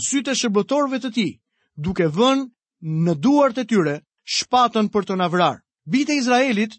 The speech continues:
tashmë filluan të fajsonin Mojsiun dhe Aronin, që mundi i tyre u rrit. Ata i akuzonin se më shumë po i pengonin se sa po i ndihmonin dhe se po i jepnin Faraonit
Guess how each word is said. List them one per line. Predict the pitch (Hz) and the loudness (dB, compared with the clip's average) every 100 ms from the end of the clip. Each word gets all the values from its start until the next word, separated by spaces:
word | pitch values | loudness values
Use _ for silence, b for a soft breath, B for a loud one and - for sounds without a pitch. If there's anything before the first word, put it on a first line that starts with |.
| - | -2
tashmë | 254 - 240 233 | 0 0 0 0
filluan | 208 190 262 254 240 | 0 0 2 2 0
të | 220 | 0
fajsonin | 202 185 - - 269 254 202 214 | 0 0 -2 -2 2 2 2 0
Mojsiun | 180 165 - 269 277 269 240 | 0 -2 -4 -2 0 2 0
dhe | 190 214 | 0 2
Aronin, | 190 190 247 170 156 - _ _ _ | 2 4 2 0 -4 -10 _ _ _
që | - 190 | -2 2
mundi | 190 240 269 254 254 185 | 4 4 4 2 0 -2
i | |
tyre | - 240 226 208 214 | -2 2 4 2 2
u | 185 | -2
rrit. | 202 160 _ _ _ _ _ | 0 -4 _ _ _ _ _
Ata | 175 208 285 | -4 0 2
i | |
akuzonin | 277 233 240 196 262 214 233 | 2 0 0 2 4 2 0
se | - 214 | -2 0
më | 180 160 | 0 -2
shumë | - 302 311 - | -2 0 0 2
po | 240 | 0
i | 220 | 2
pengonin | 214 196 214 160 165 220 - _ | 0 2 2 2 -2 -4 -10 _
se | - 202 | -6 -2
sa | 233 | 0
po | 226 214 | 2 2
i | 190 | 0
ndihmonin | 165 180 226 151 185 214 _ _ | 0 2 2 2 -4 -8 _ _
dhe | 151 190 | -2 -2
se | 196 190 | 0 -2
po | 170 | 0
i | 151 | 0
jepnin | 190 240 254 | 0 -2 -4
Faraonit | 240 247 254 196 160 190 | -2 2 4 2 0 -4